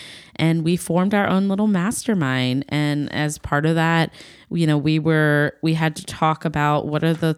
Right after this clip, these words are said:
three biggest things that we wanna focus on after leaving this workshop this week, and what are, like, the three wins and victories. And then, of course, like, what are some of the challenges and questions that we had? And, and we kinda just all helped each other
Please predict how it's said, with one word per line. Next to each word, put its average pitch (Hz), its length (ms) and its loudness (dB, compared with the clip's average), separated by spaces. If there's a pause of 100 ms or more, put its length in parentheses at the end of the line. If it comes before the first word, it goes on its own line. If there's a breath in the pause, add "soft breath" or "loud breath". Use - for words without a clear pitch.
three 156 300 -2
biggest 160 360 -2
things 143 260 -2
that 143 100 -4
we 143 100 -2
wanna 139 240 -2
focus 139 460 -4
on 135 240 -2
after 135 320 -4
leaving 139 560 -2
this - 480 -6 (720 soft breath)
workshop 143 560 -4
this 180 260 -2
week, 247 420 -2 (100)
and 151 420 2
what 147 480 -2
are, 147 140 0
like, 147 360 -4 (160)
the 165 80 -2
three 147 340 0
wins 202 720 0 (320 loud breath)
and 180 160 -2
victories. 190 640 0
And 160 80 2
then, 143 100 0
of 143 140 -2
course, 143 300 -4
like, - 240 -6
what 131 100 0
are 127 60 -2
some 143 240 -4
of 135 40 0
the 139 80 -2
challenges 143 640 -2
and 135 140 -6
questions 135 500 -10
that 131 140 -8
we 120 140 -4
had? 127 440 0
And, 120 260 -4
and 98 120 -6
we 143 80 -2
kinda 190 240 -4
just 202 160 -4
all 175 120 0
helped 139 320 -4
each 147 220 -4
other 131 340 -2